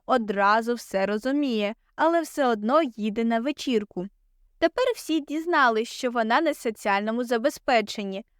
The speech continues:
але Кім Тан, як справжній принц, рятує дівчину від сорому, і тепер всі знають про їх стосунки.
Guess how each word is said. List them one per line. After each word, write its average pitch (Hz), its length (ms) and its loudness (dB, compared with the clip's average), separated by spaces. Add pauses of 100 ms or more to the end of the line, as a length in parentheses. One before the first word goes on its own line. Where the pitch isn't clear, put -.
але 349 360 2
Кім 294 220 -4
Тан, 277 300 2
як 240 200 0
справжній 330 640 0
принц, 233 640 0
рятує 226 380 2
дівчину 294 560 0
від 262 180 -2
сорому, 196 540 0 (260)
і 254 80 -8
тепер 415 320 0
всі 254 360 -2
знають 208 540 0
про 208 200 -4
їх 190 260 -6
стосунки. 208 800 -2